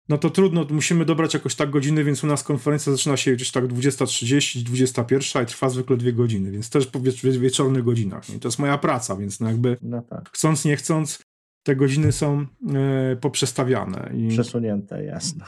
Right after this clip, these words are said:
Speaker 1: więc, no, poza tym są, znaczy, to z drugiej strony kom-, też, e, komfort pracy w domu, bycia sobie trochę panem i władcą swojego czasu po-, powod-, y, daje mi też tą możliwość, że mogę jakby,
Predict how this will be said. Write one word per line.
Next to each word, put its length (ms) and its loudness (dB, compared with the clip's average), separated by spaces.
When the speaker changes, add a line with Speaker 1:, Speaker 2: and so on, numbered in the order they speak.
Speaker 1:
więc, 440 -4
no, 60 0
poza 200 4
tym 160 4
są, 320 0
znaczy, 300 0
to 120 4
z 40 -2
drugiej 200 2
strony 300 2
kom-, 320 0
też, 360 2
e, 480 4
komfort 400 2
pracy 340 -2
w 120 -2
domu, 680 2
bycia 280 2
sobie 340 0
trochę 280 0
panem 340 4
i 40 2
władcą 400 0
swojego 400 2
czasu 340 0
po-, 220 -10
powod-, 680 0
y, 40 -2
daje 260 2
mi 80 4
też 280 -2
tą 120 2
możliwość, 480 2
że 80 2
mogę 260 2
jakby, 240 0